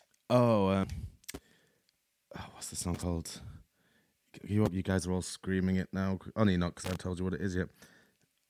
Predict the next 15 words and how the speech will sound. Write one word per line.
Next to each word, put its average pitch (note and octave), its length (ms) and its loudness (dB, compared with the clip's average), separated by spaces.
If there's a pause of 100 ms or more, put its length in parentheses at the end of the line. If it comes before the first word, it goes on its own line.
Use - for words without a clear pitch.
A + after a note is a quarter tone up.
(1160)
Uh, F#2+ 320 -2
started F#2+ 400 -6
playing F#2+ 200 -2
Tolstoy F#2+ 380 -4
and F#2 100 -2
the F2+ 60 0
Machine. F2+ 360 -6
I F#2 100 -2
had E2+ 120 -4
no F2+ 120 -4
idea F2 180 -6
what F2 120 -4
it E2+ 100 -6
meant. F2 300 -4 (2500)
Uh, E2 360 -6